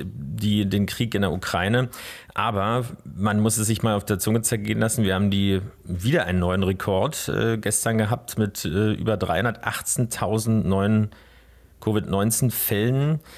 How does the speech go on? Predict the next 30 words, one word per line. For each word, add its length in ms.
in 160
Deutschland. 800
Ähm, 600
in 160
Berlin 400
fast 340
zehntausend. 1120
Das 180
waren 140
mal 160
sozusagen 380
so 120
Gesamtzahlen, 1080
äh, 300
von 280
Deutschland 720
mit 180
zehntausend. 640
Ja, 300
wie, 180
wie 120
erfährst, 560
wie 240
erlebst 340
du 80
das 220
Ganze 340
sozusagen? 800
Hast 220
du, 320